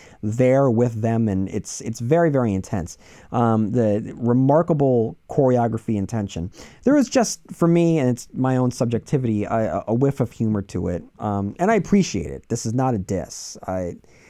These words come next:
it, it just appears that the bad fortune that surrounds Henry also seems to be a, a blanket or a shield of protection as well.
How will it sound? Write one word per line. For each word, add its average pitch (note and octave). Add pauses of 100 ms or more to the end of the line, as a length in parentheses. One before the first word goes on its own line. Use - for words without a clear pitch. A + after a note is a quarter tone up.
(400)
it, A2
it G#2
just -
appears C3
that B2
the -
bad A#2
fortune A#2+
that G2+
surrounds G#2+
Henry A2
also G#2+
seems G2+
to F#2
be G#2
a, G2 (800)
a A#2+ (320)
blanket B2
or G#2
a G2
shield G#2+
of F#2+
protection G2+
as F2+
well. F#2+